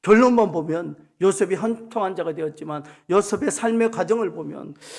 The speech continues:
정말 요셉이 형통한 삶을 살았을까? 정말 요셉이 형통한 자일까? 형통의 은혜를 받았을까?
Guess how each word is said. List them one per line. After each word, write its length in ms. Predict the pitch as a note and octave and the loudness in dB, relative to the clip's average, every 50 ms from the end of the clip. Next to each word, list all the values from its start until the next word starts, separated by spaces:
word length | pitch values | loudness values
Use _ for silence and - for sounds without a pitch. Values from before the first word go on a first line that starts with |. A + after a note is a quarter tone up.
| - - | -20 -18
정말 380 | _ - - C4+ E4 F#4+ F#4+ D#4+ | _ -2 0 0 0 0 0 0
요셉이 340 | B3 A#3 A3 - A#3 A#3 G3 | -2 -2 -4 -4 -6 -8 -8
형통한 520 | E3 G3 A#3 A#3+ A#3 - A3 F#3+ F#3+ F3+ | -6 -6 -8 -8 -10 -12 -14 -12 -12 -14
삶을 360 | E3 - - G3 F3 F3 E3 | -14 -14 -16 -14 -12 -10 -10
살았을까? 720 | D#3+ - G3+ F#3+ G3 F3 - - D3 C#3 - C#3+ C3 - G#3+ _ _ _ _ _ _ _ _ _ _ _ | -10 -10 -10 -10 -10 -12 -14 -14 -16 -16 -16 -20 -20 -20 -20 _ _ _ _ _ _ _ _ _ _ _
정말 280 | - A#3+ C4+ C#4+ - | -2 0 2 2 2
요셉이 420 | D#4+ G#4+ - - A3 - G#3+ F#3+ F#3+ - - - | 0 -2 -2 -4 -4 -2 -2 -2 -2 -4 -12 -8
형통한 480 | - B3+ C#4 C#4 C#4 C4+ A3+ G3+ F#3+ D#3+ | 0 0 0 0 0 -2 -6 -6 -6 -6
자일까? 560 | D#3 D#3 E3 E3 - - F#3+ D#3+ D3+ - - _ _ _ - | -8 -8 -10 -10 -12 -12 -12 -12 -12 -12 -16 _ _ _ 4
형통의 720 | C4+ C4+ C4 C4 C4 C4 A#3+ A3+ A3+ A3 G#3+ A3 - - - | 4 4 4 4 0 0 2 2 2 2 0 -2 -6 -2 0
은혜를 360 | A#3+ A#3+ A3+ A3+ G#3+ - A3+ | 2 6 6 6 6 4 4
받았을까? 800 | A3+ - - - G3+ D3+ - - C#3+ - - C3 B2 - - - | 4 2 2 2 -2 -6 -8 -12 -14 -12 -14 -14 -14 -16 -18 -20